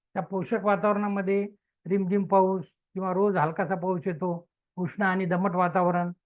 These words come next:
आणि कमी सूर्यप्रकाश हा जर असला, तर या किडीच्या वाढीसाठी किंवा प्रजननासाठी हा योग्य कालावधी असतो आणि त्यामुळे या किडीची संख्या झपाट्यानं वाढते.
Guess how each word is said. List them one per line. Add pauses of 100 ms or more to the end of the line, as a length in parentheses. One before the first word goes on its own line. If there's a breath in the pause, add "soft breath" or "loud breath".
(160)
आणि
कमी
सूर्यप्रकाश (640)
हा
जर
असला,
तर
या
किडीच्या
वाढीसाठी
किंवा
प्रजननासाठी
हा
योग्य
कालावधी
असतो (380)
आणि
त्यामुळे
या
किडीची
संख्या
झपाट्यानं
वाढते.